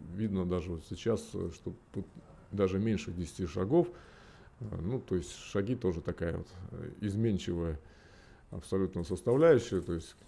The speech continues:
ни-, никто не говорит, э, какие должны быть точно шаги. И, насколько я помню, вот, э, опять же,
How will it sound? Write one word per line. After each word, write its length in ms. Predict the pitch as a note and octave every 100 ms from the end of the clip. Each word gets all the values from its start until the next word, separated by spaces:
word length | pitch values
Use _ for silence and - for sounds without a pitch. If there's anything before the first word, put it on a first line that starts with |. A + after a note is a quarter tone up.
| -
ни-, 720 | F#2+ - G2+ A2+ B2 B2 B2+
никто 560 | - B2 C3 C3 - C#3
не 140 | A#2
говорит, 500 | G#2 A2 A2+ D3 - A2
э, 160 | G2+ G2
какие 320 | - G2 C#3
должны 320 | B2 G2+ F#2+ A2+
быть 260 | G2+ G2+
точно 320 | - A2 -
шаги. 400 | F2+ - G2+ F#2+
И, 300 | F2 F2+ F#2
насколько 400 | F#2 F#2+ F#2 F#2+
я 140 | G2+ F#2+
помню, 420 | - C3 C3+ G#2+
вот, 260 | F2+ F2+ -
э, 300 | F#2+ F#2 F2+ - -
опять 280 | F2+ G#2 F#2+
же, 200 | F2+